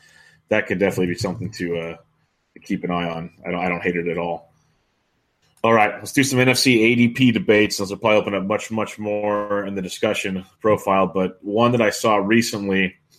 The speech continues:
on the good old Twitter sphere was Eugenio Suarez versus Anthony Rendon. It's kinda like,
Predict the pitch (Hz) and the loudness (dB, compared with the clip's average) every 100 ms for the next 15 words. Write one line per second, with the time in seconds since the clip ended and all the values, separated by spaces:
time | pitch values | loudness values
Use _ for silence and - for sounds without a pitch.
0 | _ _ 101 104 98 107 110 107 107 101 | _ _ -4 -2 -2 0 2 4 6 4
1 | 92 - - - 117 104 - - 98 95 | 2 -12 -10 0 0 0 -4 -2 0 2
2 | 92 - _ _ _ _ - 101 104 98 | 0 -2 _ _ _ _ -4 2 4 2
3 | 92 110 139 131 131 123 110 - 120 117 | 0 2 4 4 2 2 0 -2 0 4
4 | 104 90 90 92 - _ _ _ _ _ | 6 4 0 -4 -12 _ _ _ _ _
5 | - 110 101 110 113 113 107 98 98 95 | -4 -2 -2 -2 -2 -2 -2 -2 0 0
6 | 90 - 110 110 107 98 | 0 -2 0 2 2 0